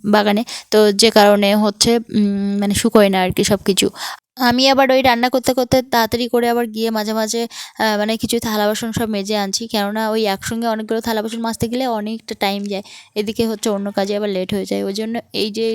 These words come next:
উনানে একটু জাল দিচ্ছি, আবার গিয়ে একটু অল্প করে মেজে আসছি আর কি। মেয়েটাকে আবার মাঝে একটু খাইয়ে নিলাম, আর আলু সেদ্ধ ভাত করেছি, তো ভাবলাম যে তাহলে ডাল সেদ্ধটাও করে নিই,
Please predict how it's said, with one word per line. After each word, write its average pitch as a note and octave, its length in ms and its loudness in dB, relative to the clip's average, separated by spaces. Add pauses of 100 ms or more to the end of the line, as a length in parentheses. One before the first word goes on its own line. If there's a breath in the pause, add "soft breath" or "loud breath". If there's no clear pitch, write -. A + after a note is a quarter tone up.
(120)
উনানে A3 260 -4
একটু A3 180 -6
জাল G#3+ 240 -2
দিচ্ছি, A#3+ 260 -6
আবার A3+ 200 -2
গিয়ে G#3 220 -4
একটু G3+ 180 -4
অল্প F#3+ 220 -2
করে G#3 180 -4
মেজে F#3 260 -6
আসছি F3+ 320 -6
আর F3+ 120 -6
কি। - 160 -10 (880)
মেয়েটাকে B3 520 0
আবার A#3+ 160 0
মাঝে A#3 280 -2
একটু A#3 180 0
খাইয়ে A#3 320 0
নিলাম, A3+ 300 -2 (140)
আর G#3 200 0 (200)
আলু A3 180 -2
সেদ্ধ A#3 240 -4
ভাত A#3 240 -2
করেছি, B3+ 340 -2 (260)
তো A3+ 140 -4
ভাবলাম G#3+ 380 -2
যে G#3+ 120 -6
তাহলে G#3+ 220 -4
ডাল G3+ 180 -4
সেদ্ধটাও G#3+ 440 -4
করে A3 260 -2
নিই, G#3+ 140 -8